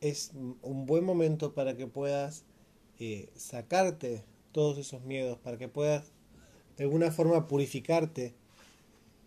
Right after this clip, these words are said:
de todo ese temor, de todas esas dudas, de todos esos, eh, distractores que te mantienen lejos de crear realmente la vida que querés.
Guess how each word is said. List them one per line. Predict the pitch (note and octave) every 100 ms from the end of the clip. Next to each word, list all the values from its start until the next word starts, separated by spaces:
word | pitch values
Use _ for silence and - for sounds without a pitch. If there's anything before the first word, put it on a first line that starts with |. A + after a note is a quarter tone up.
| _ C#3
de | C#3
todo | C3+ D#3 D3+
ese | D3 D3+ C#3 C3
temor, | B2+ C3 C#3+ D3+ B2
de | C3
todas | C#3+ C#3+ C3+ -
esas | C3+ C#3 C3+
dudas, | D3 D#3+ C#3+ C3+ B2+
de | C#3 C#3 C#3 D3 _ _ _ _ _ _ _ _ _ _
todos | D#3+ D#3 D#3 D#3
esos, | D3+ D3+ C#3 - - -
eh, | C3 C3 B2
distractores | C3 C#3 - C#3+ - - E3+ F3+ B2 G#2+ - - _ _ _ _ _ _ _ _ _ _ _ _ _ _ _ _ _
que | - C3+
te | C3+
mantienen | C#3 C3+ D3 D3 D3 C#3 C#3 C3
lejos | C#3+ D#3 D#3 C#3 B2
de | C3 C3 B2+ - _ _ _ _ - - -
crear | C3+ C#3 C#3+ C3 A#2 - _ _ _ _ _ -
realmente | C#3 C#3 C#3 C3+
la | C3
vida | C3 B2+ A#2+
que | A2+
querés. | A#2 G#2+ G#2